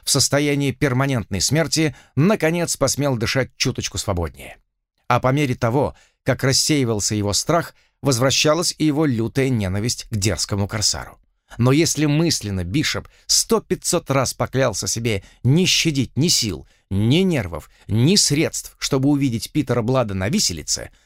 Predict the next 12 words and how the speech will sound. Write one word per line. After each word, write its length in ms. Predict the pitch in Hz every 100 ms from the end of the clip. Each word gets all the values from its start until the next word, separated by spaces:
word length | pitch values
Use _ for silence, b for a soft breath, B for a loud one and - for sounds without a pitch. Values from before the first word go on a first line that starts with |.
| _ _
то 140 | 143
внешне 640 | 110 104 113 127 - 190 b b
старательно 720 | - - 120 117 127 139 139
улыбался, 640 | 135 143 95 73 - 95 - _
всем 320 | - - 165
видом 400 | 117 165 165 131
изображая 580 | 107 107 110 110 143 123 b b
смиренное 580 | - 220 151 107 98 95
дружелюбие. 640 | 101 92 87 73 - - - _ _ _
Разумеется, 580 | - 117 139 170 151 143
бывший 420 | 123 135 147 -
доктор 440 | 113 156 - 147